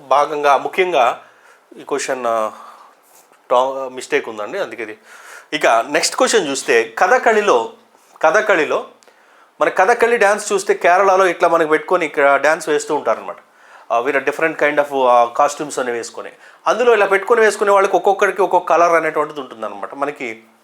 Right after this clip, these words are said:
కథకళి చూడాలంటే ఐశ్వర్య రాయ్ సాంగ్లో మనకి ఉంటుందన్నమాట. ఆ సాంగ్లో మీరు చూస్తే ఐశ్వర్య రాయ్ పక్కన ఇద్దరు కథకళి ఆ కళాకారులు డ్యాన్స్ వేస్తూ ఉంటారు. ఆ మూవీ ఏంటో తెలిస్తే కింద కామెంట్ చేయండి. ఓకే, so మరి ఇక్కడ కథకళిలో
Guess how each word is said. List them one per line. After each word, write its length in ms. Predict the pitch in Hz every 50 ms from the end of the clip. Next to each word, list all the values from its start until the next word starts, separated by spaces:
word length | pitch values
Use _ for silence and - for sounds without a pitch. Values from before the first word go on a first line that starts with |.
| _ _ _ _ _ _ _ _ - 127 -
కథకళి 320 | 127 139 143 139 156 151 147
చూడాలంటే 680 | 139 135 131 127 131 131 127 123 156 151 123 113 - - - - - - - - - - _ _ -
ఐశ్వర్య 360 | 117 120 147 147 - 180 165 165
రాయ్ 220 | 156 156 156 147
సాంగ్లో 580 | - - 143 147 156 147 143 139 131 123 127 139
మనకి 260 | 143 135 131 120 127
ఉంటుందన్నమాట. 480 | 123 120 117 120 113 113 107 107 101 98 - - _ _ -
ఆ 120 | 143 135
సాంగ్లో 360 | 135 - - 156 165 175 175 175
మీరు 200 | 165 147 143 151
చూస్తే 220 | 143 - - 185 - 143
ఐశ్వర్య 340 | 139 139 139 - 165 151
రాయ్ 140 | 156 156 151
పక్కన 180 | 147 131 - 151
ఇద్దరు 180 | 135 135 123
కథకళి 440 | 123 - 131 139 135 - 139 135 135
ఆ 80 | 131 123
కళాకారులు 420 | 123 123 123 123 123 127 123 127
డ్యాన్స్ 300 | 120 117 113 120 - -
వేస్తూ 240 | 110 104 - - 104
ఉంటారు. 220 | 98 92 82 - - _ _ - - - - _ -
ఆ 40 | 117
మూవీ 260 | 123 143 151 160 160
ఏంటో 180 | 156 156 156 151
తెలిస్తే 320 | - 139 135 127 - 196
కింద 240 | - - 127 131 135 123 110 101 95 - - - - _ _
కామెంట్ 320 | - 131 135 135 127 120 110
చేయండి. 260 | 104 95 95 101 104 - - - - - _
ఓకే, 320 | 156 180 170 233 170 - - - _ - -
so 60 | 254
మరి 140 | 254 247 247
ఇక్కడ 300 | 233 240 226 220 190 -
కథకళిలో 1400 | 190 185 240 247 247 240 240 247 254 254 254 226 - - _ _ _ _ _ _ _ _ _ _ - 185 214